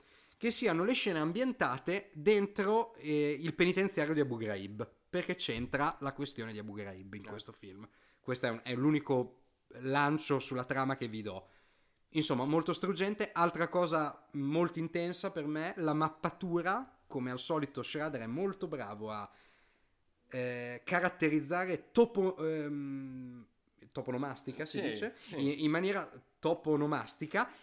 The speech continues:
Speaker 1: i luoghi dove ambienta i suoi film. In questo caso sono le sale dai, de-, le sale da gioco, i casinò, le, i, le sale delle slot machine. Sono fantastico, dei posti di desolazione umana ed esistenziale assoluta.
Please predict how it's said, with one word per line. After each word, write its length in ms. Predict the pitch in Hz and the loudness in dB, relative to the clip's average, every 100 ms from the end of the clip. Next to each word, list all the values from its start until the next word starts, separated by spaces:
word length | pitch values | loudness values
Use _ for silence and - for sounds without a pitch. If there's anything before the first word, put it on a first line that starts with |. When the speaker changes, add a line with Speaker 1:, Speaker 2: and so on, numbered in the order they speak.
| 165 - | -20 -4
Speaker 1:
i 100 | 165 | 0
luoghi 640 | 180 190 202 180 202 214 - | 6 8 8 6 2 0 -2
dove 460 | 139 156 170 170 | 0 4 4 4
ambienta 420 | 165 156 156 170 135 | 2 4 4 2 0
i 20 | |
suoi 200 | - 135 | 0 0
film. 300 | 135 117 127 | 0 -2 2
In 80 | 143 | 2
questo 220 | 175 180 | 0 0
caso 180 | 214 233 | -2 0
sono 180 | 147 | 0
le 120 | 131 139 | 2 2
sale 360 | - 190 190 | 0 0 -2
dai, 500 | 151 143 135 131 127 123 | 0 -2 -2 -4 -6 -10
de-, 220 | 123 147 | -16 -6
le 140 | 147 | -2
sale 200 | 139 180 | 0 0
da 100 | 165 135 | 0 0
gioco, 560 | 113 95 - - - _ - | 0 -2 -4 -8 -10 _ -14
i 100 | 120 | -6
casinò, 640 | - 131 120 120 117 120 - - | -2 0 0 2 2 0 -6 -6
le, 120 | 120 | -6
i, 240 | 123 139 | -4 -4
le 100 | 127 | -2
sale 220 | 135 151 147 | -2 0 0
delle 140 | 135 | 0
slot 260 | 127 139 139 | -2 -2 -2
machine. 520 | 139 139 - 117 135 - _ _ _ _ _ _ - - | -4 -6 -8 -8 -10 -12 _ _ _ _ _ _ -20 -14
Sono 560 | - 165 180 190 202 - - _ _ | -2 2 4 4 2 -4 -20 _ _
fantastico, 680 | - - 156 156 135 - 151 | -4 4 4 4 0 0 -2
dei 180 | 139 156 | 2 2
posti 320 | 170 196 208 | 2 0 0
di 120 | 143 | -2
desolazione 640 | 135 139 156 151 - 170 | 2 4 4 2 2 0
umana 260 | 156 156 165 | 0 0 0
ed 80 | 151 | -2
esistenziale 640 | 131 131 131 131 151 156 156 | -2 -4 -6 -4 -2 -2 -4
assoluta. 600 | 123 - 107 90 90 | -6 -6 -6 -8 -12